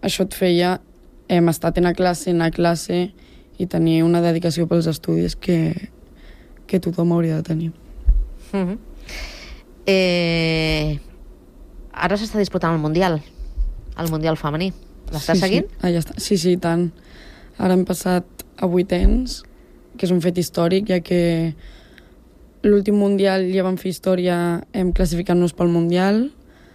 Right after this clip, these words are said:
Speaker 1: Eh, malauradament no vam guanyar cap partit, però, però s'ha millorat molt, hi ha hagut un progrés molt important i ara estem a vuitens, a l'espera de jugar contra Suècia o Estats Units.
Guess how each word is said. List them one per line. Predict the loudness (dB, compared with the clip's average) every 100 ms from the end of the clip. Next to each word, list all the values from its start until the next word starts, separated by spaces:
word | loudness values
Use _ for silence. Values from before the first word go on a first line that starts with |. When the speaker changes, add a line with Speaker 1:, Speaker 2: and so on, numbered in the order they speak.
| -20 -20 -20 -20 -4
Speaker 1:
Eh, | 2
malauradament | 4 4 4 2 2 2
no | 2 2
vam | 2
guanyar | 0 0 0
cap | -2
partit, | -2 0 -2 -2
però, | 0 2 2 2 0 -2 -4 _ _ _ -20 -20 -20 -20 -20 -2
però | 2 2
s'ha | 2 2 4
millorat | 4 4 4 2
molt, | 2 2 2 2
hi | 2
ha | 0
hagut | 0
un | 0
progrés | 0 0 0
molt | 2 2
important | 0 -2 -2 0 2 2 0
i | 0 0
ara | 0
estem | -2 -2 0
a | 0
vuitens, | 0 0 0 0 -4 -10 -2
a | -2
l'espera | 2 4 4 4
de | 0
jugar | 0 0 0
contra | 0 0 0 0 0 0 -4 -8 -20 -20 -18
Suècia | -2 2 2 2 0
o | 2
Estats | 0 -2 -2
Units. | -2 -2 -8 -20